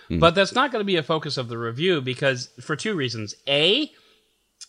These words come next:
Speaker 2: I'm not, I'm not a D S L R pro. I'm not very good at D S L Rs, to be perfectly honest with you. I know what the terminology is, but, like, actually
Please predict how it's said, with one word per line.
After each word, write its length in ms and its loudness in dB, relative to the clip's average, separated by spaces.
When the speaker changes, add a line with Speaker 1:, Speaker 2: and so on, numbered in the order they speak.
Speaker 2:
I'm 260 6
not, 360 6
I'm 200 6
not 180 8
a 40 4
D 220 2
S 160 6
L 200 6
R 340 4
pro. 460 4
I'm 220 6
not 180 6
very 260 4
good 220 4
at 140 -2
D 160 0
S 180 4
L 160 0
Rs, 280 2
to 100 0
be 100 0
perfectly 500 0
honest 300 2
with 200 -2
you. 180 2
I 180 4
know 220 2
what 180 2
the 60 -12
terminology 720 -4
is, 240 -4
but, 240 -2
like, 320 0
actually 640 2